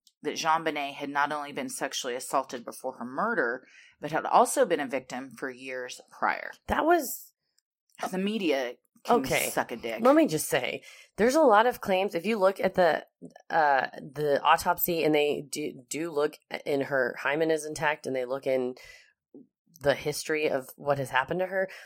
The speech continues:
Speaker 2: there's no evidence
Speaker 1: No,
Speaker 2: of that.
Speaker 1: no.
Speaker 2: And I was listening to another podcast and they were like, "This kid got raped and murdered."
Speaker 1: No,
Speaker 2: It's like,
Speaker 1: she
Speaker 2: she did
Speaker 1: really
Speaker 2: not,
Speaker 1: didn't,
Speaker 2: though.
Speaker 1: though. Thankfully, she
Speaker 2: They,
Speaker 1: didn't.
Speaker 2: I mean, yeah, for her sake.
Speaker 1: The Boulder P D hired experts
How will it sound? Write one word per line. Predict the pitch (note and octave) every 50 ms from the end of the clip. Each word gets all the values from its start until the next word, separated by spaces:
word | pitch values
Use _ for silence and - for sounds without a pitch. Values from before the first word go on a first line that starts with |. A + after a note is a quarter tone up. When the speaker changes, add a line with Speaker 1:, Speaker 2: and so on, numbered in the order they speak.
| - _ -
Speaker 2:
there's | - F#3+ G#3 G3 F3+
no | G3+ G3 F3+
evidence | F#3 F3 E3 E3+ E3 E3+
Speaker 1:
No, | E3+ F3+ G3
Speaker 2:
of | F#3+
that. | F#3 C#3+ C3 - - E3
Speaker 1:
no. | E3+ E3+ E3+ E3+ D#3+
Speaker 2:
And | F3 G#3 G#3+ G#3+ G3 E3+ - - -
I | D3+ D#3+ D#3+
was | D#3+ E3 E3+
listening | E3+ E3 - E3+ E3 E3
to | - E3 D#3+
another | D3+ D#3 F#3+ G#3+ G#3+
podcast | - - E3+ D3+ D3+ - E3 D3+ D#3 -
and | - D#3+
they | D#3+ D#3
were | D3+ D3+
like, | C#3+ C#3+ C#3 -
"This | - C#4 C#4+ C#4
kid | - A3+ A#3+ A3+
got | A3+ B3 A#3 - -
raped | D#3 D3+ E3 F#3+ A3 C#4 C#4+ C#4 - -
and | C#4 C#4
murdered." | C#4+ D4 D4 C#4 B3 F#3+
Speaker 1:
No, | F3+ F#3 F#3
Speaker 2:
It's | F3+
like, | D#3+ D3+
Speaker 1:
she | - - - - - - - D3
Speaker 2:
she | D#3+
did | E3 E3+
Speaker 1:
really | E3+ E3+ E3+
Speaker 2:
not, | F3 D3+
Speaker 1:
didn't, | D3+ D#3+ D3+ D#3 E3 F3
Speaker 2:
though. | D#3+
Speaker 1:
though. | - D3+ C#3+ D3 D3 - - - - - - - - - - _ _ _ _ _ - -
Thankfully, | - F#3 F3 F3 F3 - - D#3+ C#3 C3 A#2 B2
she | - - - C#3
Speaker 2:
They, | B2 C#3
Speaker 1:
didn't. | C3 C#3+ - -
Speaker 2:
I | D3+
mean, | D3+ D3 C#3+ C#3
yeah, | C#3+ C#3 B2
for | A2+ - - C3
her | C#3+ D3 D3 C#3+
sake. | - - A2 A2 A2+ - - - _ _ _
Speaker 1:
The | - E3
Boulder | D3+ G3 G3+ A3 A3+ C4 C#4 C#4+
P | C#4 - - A#3 G3
D | - D3+ C#3 C3+ C#3
hired | - - D3 C#3 C3+ C3+ C#3 B2+ B2+ B2 C#3 - - _ _ _ _ _ _ _ _
experts | - D4 D4 D4 - - - - - A#2 F#2+ F#2+ A2 - - - - - -